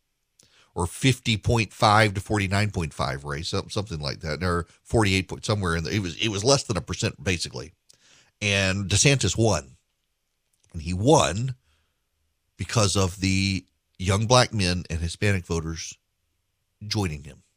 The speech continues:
Now, that's pretty striking. And it shows that younger generations of black voters and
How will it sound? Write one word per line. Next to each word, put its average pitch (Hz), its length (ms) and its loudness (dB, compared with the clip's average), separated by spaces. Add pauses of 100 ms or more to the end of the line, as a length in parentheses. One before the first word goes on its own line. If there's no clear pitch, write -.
(1300)
Now, 90 400 2 (680)
that's 120 420 4
pretty 208 320 -2
striking. - 540 -2 (1200)
And 90 120 -6
it 90 100 -6
shows 120 920 6 (160)
that 98 340 2 (120)
younger 139 480 2
generations 123 540 0
of 92 100 0
black 98 340 0
voters 92 560 0 (140)
and 113 400 2